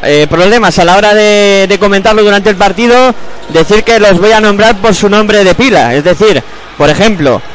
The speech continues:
el número veintidós, que es Daniel Zinkiewicz,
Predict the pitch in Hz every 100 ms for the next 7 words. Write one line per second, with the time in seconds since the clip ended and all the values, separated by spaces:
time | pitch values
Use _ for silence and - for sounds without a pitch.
0 | - 123 147 170 196 196 196 185 233 185
1 | - 185 190 - - - 165 220 190 139
2 | 113 - - - - - 180 165 185 240
3 | 226 247 277 -